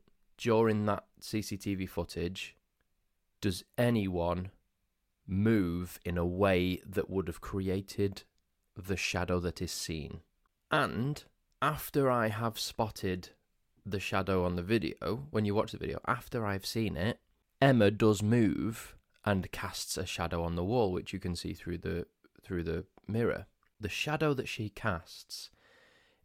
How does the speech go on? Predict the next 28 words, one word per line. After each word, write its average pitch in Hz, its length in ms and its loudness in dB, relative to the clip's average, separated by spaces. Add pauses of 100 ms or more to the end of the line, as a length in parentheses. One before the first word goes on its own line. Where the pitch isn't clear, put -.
(100)
is 104 460 -2 (120)
a 98 100 0 (140)
dark 117 540 2 (180)
grey, 98 520 2 (160)
much 127 340 2
lighter 107 540 2
than 90 180 -2
black, - 520 -6 (480)
but - 140 -8
the 95 80 -4
shadow 123 680 0
that - 260 -2
scoots - 500 -2
across - 640 -4 (180)
the 101 80 0
mirror 92 400 4
very 87 280 2
quickly 117 640 -4 (460)
that - 120 -8
I 90 60 -4
spotted - 560 -6
earlier 92 420 2
on 92 280 2 (520)
is 87 360 -2
a 90 240 0 (100)
complete - 800 -4 (260)
black - 520 0 (380)
block - 640 2